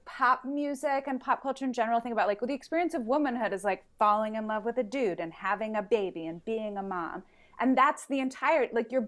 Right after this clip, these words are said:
biological imperative is the only thing that we allow women to exist as. And this album is about loneliness and alienation, and, like, half of the Ninth Wave is literally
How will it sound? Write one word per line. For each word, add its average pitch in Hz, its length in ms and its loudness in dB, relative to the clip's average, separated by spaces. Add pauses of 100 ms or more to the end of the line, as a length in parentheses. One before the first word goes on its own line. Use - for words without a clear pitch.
(120)
biological 233 720 2
imperative 214 440 0
is 175 100 -14
the - 160 -6
only 233 320 0
thing 180 400 -4 (440)
that 214 120 2
we 233 100 4
allow 196 380 4
women 185 300 -4
to 196 140 -8
exist 190 360 -6
as. 175 280 0
And 220 140 -4
this 277 300 -2
album 247 340 4
is 208 160 0
about 180 360 -2 (680)
loneliness 233 720 0
and 185 200 -4 (100)
alienation, 233 720 0
and, 190 260 -4
like, 240 240 0
half - 440 4 (100)
of 220 160 -2
the 226 80 2
Ninth 208 300 -2
Wave 247 280 4
is 202 140 -2
literally 208 760 0